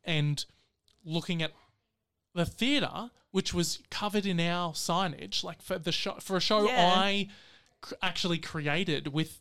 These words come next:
Speaker 1: with the magicians.
Speaker 2: Mm-hmm.
Speaker 1: That's, like, and I was young. I was young when that, you know, I, I'm trying to think back. I was, you know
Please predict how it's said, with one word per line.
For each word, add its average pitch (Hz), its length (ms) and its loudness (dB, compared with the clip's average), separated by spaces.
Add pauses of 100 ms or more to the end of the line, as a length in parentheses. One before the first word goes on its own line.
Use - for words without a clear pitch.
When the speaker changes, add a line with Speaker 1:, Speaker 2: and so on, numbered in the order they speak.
(120)
Speaker 1:
with 156 220 -8
the 151 80 -2
magicians. 170 760 -6
Speaker 2:
Mm-hmm. 202 100 -4 (480)
Speaker 1:
That's, - 440 -4 (640)
like, 165 200 -6 (640)
and 190 100 4
I 185 100 2
was 269 220 2
young. 151 400 2 (280)
I 202 80 4
was 196 200 2
young 170 300 0
when 151 120 -4
that, 156 240 -2
you 196 140 -2
know, 147 280 0
I, - 80 -6
I'm 151 120 -8 (580)
trying 214 200 -4
to 180 60 -8
think 180 260 -6
back. 156 300 -2
I 175 60 -4
was, 165 200 -4
you 175 100 -2
know 139 280 -2